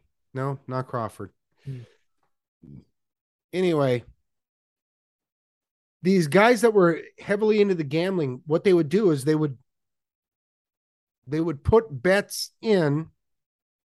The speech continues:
Speaker 1: in Asia, like, in the morning, and it would move the odds. They would bet what they didn't want to bet on.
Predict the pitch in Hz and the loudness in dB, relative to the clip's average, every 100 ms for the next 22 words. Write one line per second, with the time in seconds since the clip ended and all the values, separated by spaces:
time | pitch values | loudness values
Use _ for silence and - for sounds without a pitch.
0 | _ _ - 165 160 - 160 202 175 127 | _ _ -6 -4 -6 -8 -6 -2 -2 -2
1 | 110 101 _ _ _ _ _ _ _ _ | -4 -6 _ _ _ _ _ _ _ _
2 | _ _ 131 143 - 175 170 151 147 147 | _ _ -4 -4 -4 -4 -2 -2 0 0
3 | 160 180 214 220 _ _ _ _ _ _ | 0 0 -2 -6 _ _ _ _ _ _
4 | 170 170 170 156 143 147 160 196 226 170 | -8 -6 -4 -4 -4 -4 -2 0 -2 -2
5 | 165 185 160 175 147 107 85 - - _ | -2 0 0 2 2 -2 -8 -20 -20 _
6 | 143 175 185 139 180 196 196 _ _ _ | -2 2 2 0 0 0 -2 _ _ _
7 | _ _ - 131 175 180 160 127 151 180 | _ _ -8 0 0 2 0 0 0 0
8 | 190 185 185 190 160 190 190 190 202 220 | -2 -2 -2 -2 -2 -2 -2 -2 -4 -6